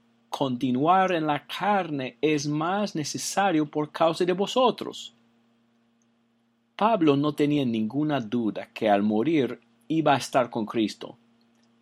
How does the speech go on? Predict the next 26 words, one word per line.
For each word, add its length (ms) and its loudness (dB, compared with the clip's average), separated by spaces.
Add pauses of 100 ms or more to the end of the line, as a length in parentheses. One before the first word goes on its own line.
(200)
Si 280 0
él 160 0
solamente 520 0
hubiera 340 2
pensado 380 2
en 80 0
una 180 0
forma 380 0
egoísta, 720 0 (320)
habría 360 0
elegido 380 0
morir. 500 2 (800)
Pero 160 0
sabía 420 6
que 140 2
la 220 8
obra 380 4
de 200 0
Cristo 680 -4
iba 340 2
a 20 6
beneficiar 1040 -2
si 240 0
él 220 -2
seguía 520 -4
viviendo. 800 -4